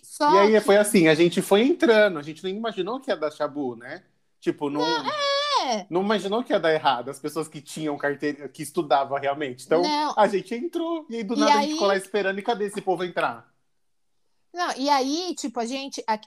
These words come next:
Speaker 1: foi no Aramaçã, aqui em Santo André, né?
Speaker 2: Que é super bom,
Speaker 1: Que é
Speaker 2: Aramaçã.
Speaker 1: super, é super legal.
Speaker 2: O lugar é
Speaker 1: Aí,
Speaker 2: muito bom.
Speaker 1: o, é, é,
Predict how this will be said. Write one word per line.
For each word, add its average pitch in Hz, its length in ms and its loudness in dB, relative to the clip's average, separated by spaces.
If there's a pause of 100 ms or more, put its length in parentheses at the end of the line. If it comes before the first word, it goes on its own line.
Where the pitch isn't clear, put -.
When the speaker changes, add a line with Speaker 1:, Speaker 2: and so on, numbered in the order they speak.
Speaker 1:
foi 254 220 -2
no 262 260 -6
Aramaçã, 262 520 -2
aqui 214 140 -10
em 220 40 -8
Santo 240 240 -8
André, 220 320 -4
né? 196 100 -8
Speaker 2:
Que 170 80 -4
é 135 80 -8
super 147 420 -2
bom, 135 260 0
Speaker 1:
Que 120 40 -6
é 117 60 -6
Speaker 2:
Aramaçã. 117 280 0 (120)
Speaker 1:
super, 381 260 -2
é 302 140 0
super - 200 -6 (120)
legal. 339 180 4
Speaker 2:
O 127 60 4
lugar 123 380 6
é 131 100 6
Speaker 1:
Aí, - 100 0
Speaker 2:
muito 127 240 -4
bom. 101 280 -4 (380)
Speaker 1:
o, 285 840 -4 (840)
é, 269 220 0
é, 277 60 0